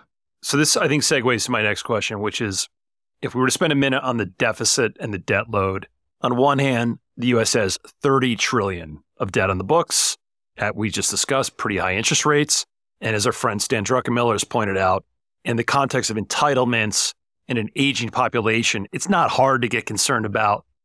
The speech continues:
the debt burden that will be on the shoulders of our children or our children's children. At the same time, as you've pointed out, the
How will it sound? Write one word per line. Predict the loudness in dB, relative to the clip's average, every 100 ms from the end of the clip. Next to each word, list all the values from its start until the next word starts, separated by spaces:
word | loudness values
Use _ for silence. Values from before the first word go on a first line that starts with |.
| _ _
the | -4
debt | -2 -2 -2 0
burden | 2 2 2 0 -2 -6 -6
that | -2
will | -2
be | 0 0
on |
the | 0
shoulders | 0 0 0 -2 -2
of | 0
our | 0
children | 0 0 0 0 0
or | 0
our | 0 -2 _ _ -8
children's | -2 -2 -2 -6
children. | -2 0 2 -2 -4 _ _ -6
At | -2
the |
same | 0 0 2
time, | 2 2 0 -4 _ _ _ -6
as | -2
you've | 2 2 2
pointed | 0 2
out, | 2 0 0
the | -4